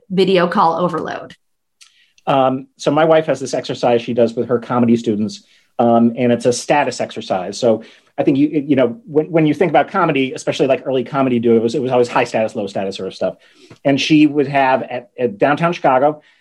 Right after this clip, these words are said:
Speaker 2: they would go out, uh, uh, in the sort of business district and go into a restaurant, and she'd say,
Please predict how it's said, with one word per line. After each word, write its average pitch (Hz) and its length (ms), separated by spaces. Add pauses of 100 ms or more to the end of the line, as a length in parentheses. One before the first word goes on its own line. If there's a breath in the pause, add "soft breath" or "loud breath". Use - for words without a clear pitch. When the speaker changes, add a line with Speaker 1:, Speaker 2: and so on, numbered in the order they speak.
(160 soft breath)
Speaker 2:
they 127 100
would 120 140
go 135 180
out, 139 320
uh, 135 380 (160)
uh, 127 380 (100)
in 147 80
the 143 60
sort 143 160
of - 20
business 131 300
district 131 420
and 123 180
go 131 140
into 143 140
a - 20
restaurant, 127 560 (300 soft breath)
and 131 160
she'd 170 180
say, 131 320